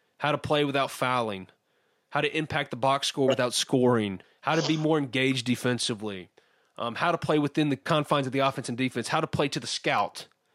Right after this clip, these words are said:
And all of those things T D has taken to the N B A with the Raptors. And Kermit Davis on this podcast, I think after Christmas, maybe before, I can't remember. But I asked him about T D, and he said the same thing. A lot of the things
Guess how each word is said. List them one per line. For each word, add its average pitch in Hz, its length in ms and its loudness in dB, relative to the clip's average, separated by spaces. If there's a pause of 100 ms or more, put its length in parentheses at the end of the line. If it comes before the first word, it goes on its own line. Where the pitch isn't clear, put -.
(400)
And 156 120 -2
all 170 240 4
of 185 60 -2
those 190 240 2
things 160 500 4 (200)
T 170 180 2
D 165 120 4
has 147 120 0
taken 139 640 0 (200)
to 165 120 0
the 143 160 4
N 147 100 2
B 135 160 4
A 135 80 4
with 131 100 0
the 156 80 0
Raptors. 160 640 -2 (680)
And 117 300 -4
Kermit 156 220 0
Davis 147 220 2
on 151 80 4
this 139 120 0
podcast, 147 600 0
I 123 40 -6
think 156 360 -2
after 143 280 -2
Christmas, 143 400 -2
maybe 131 200 -4
before, 117 280 -8
I - 60 -16
can't 139 100 -2
remember. 107 320 -8 (400)
But 135 180 4
I 143 120 0
asked 156 200 0
him 170 60 2
about 160 260 2
T 143 180 0
D, 110 120 -2
and 123 80 0
he 160 40 0
said 160 200 2
the 127 40 -8
same 135 260 -2
thing. 123 360 -4 (260)
A - 80 0
lot 156 200 4
of 151 80 -4
the 135 60 -6
things 160 500 -2